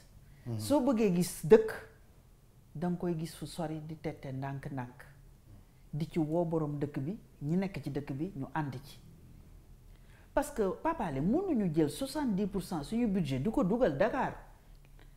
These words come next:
Speaker 2: bi qui fait trois pour cent du territoire du Sénégal.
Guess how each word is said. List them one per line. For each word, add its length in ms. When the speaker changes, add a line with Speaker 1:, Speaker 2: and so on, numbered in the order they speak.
Speaker 2:
bi 280
qui 140
fait 180
trois 260
pour 160
cent 280
du 140
territoire 480
du 180
Sénégal. 440